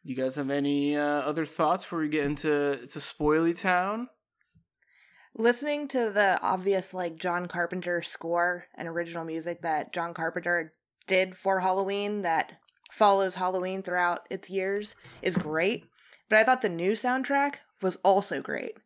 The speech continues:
Speaker 2: I thought the music was
Speaker 1: Yeah.
Speaker 2: killer in this movie.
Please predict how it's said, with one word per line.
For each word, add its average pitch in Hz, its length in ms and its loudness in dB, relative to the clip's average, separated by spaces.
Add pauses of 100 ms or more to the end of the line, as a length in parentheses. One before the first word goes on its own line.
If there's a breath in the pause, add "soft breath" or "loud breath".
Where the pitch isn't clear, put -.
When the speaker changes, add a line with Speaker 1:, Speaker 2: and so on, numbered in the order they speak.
(380 soft breath)
Speaker 2:
I 196 60 -2
thought 196 140 4
the 185 60 0
music 180 440 0
was 147 240 -6
Speaker 1:
Yeah. - 60 -12 (140)
Speaker 2:
killer 156 440 -4 (960)
in 175 140 -4
this 147 180 -8
movie. 156 320 -12